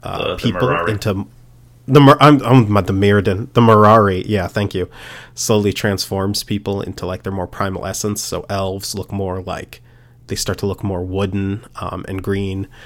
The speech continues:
Speaker 2: We'll get to
Speaker 1: Uh,
Speaker 2: that
Speaker 1: wizards later. became, yeah, wizards became, like, blue and etheric and had, like, these tentacles popping off their head.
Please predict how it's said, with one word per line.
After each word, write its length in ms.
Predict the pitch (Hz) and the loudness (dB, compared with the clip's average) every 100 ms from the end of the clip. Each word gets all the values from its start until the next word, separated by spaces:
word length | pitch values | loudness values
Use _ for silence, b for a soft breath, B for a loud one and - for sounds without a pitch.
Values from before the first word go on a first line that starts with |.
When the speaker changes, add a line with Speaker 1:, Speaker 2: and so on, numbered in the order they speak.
| - | -14
Speaker 2:
We'll 140 | 165 | -8
get 180 | 90 87 | -4 -4
to 80 | 85 | -4
Speaker 1:
Uh, 20 | |
Speaker 2:
that 120 | 110 | 0
Speaker 1:
wizards 640 | 110 101 113 107 107 - - | 2 4 4 4 2 -4 -6
later. 260 | _ - | _ -8
became, 380 | 104 101 107 98 | -6 -4 -2 -2
yeah, 380 | 104 95 90 - - | 0 -2 -4 -12 -8
wizards 420 | - 113 110 104 | 0 2 2 -2
became, 360 | 107 - 101 95 | -6 -4 -4 -4
like, 180 | 85 95 | -6 -6
blue 480 | 101 104 101 98 | -2 0 0 -2
and 160 | 104 92 | -4 -8
etheric 560 | - 104 98 98 95 - | -8 -6 -4 -6 -8 -10
and 120 | 95 | -10
had, 200 | - 90 | -8 -8
like, 200 | 85 - | -10 -10
these 240 | 78 - | -10 -10
tentacles 640 | - - 120 123 113 110 - | -6 -4 -4 -2 -2 -2 -6
popping 400 | - 95 - 113 | -6 -6 -4 -4
off 160 | 113 - | -4 -4
their 100 | 113 | -6
head. 300 | 117 120 | -4 -6